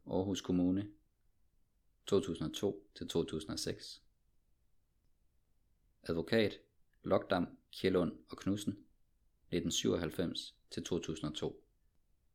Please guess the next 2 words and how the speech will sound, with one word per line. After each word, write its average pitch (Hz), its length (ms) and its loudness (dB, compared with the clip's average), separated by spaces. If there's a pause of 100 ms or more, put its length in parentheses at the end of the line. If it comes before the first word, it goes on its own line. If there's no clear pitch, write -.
(1600)
Uddannelse. 101 520 4 (2000)
Advokatbestalling, 85 1000 0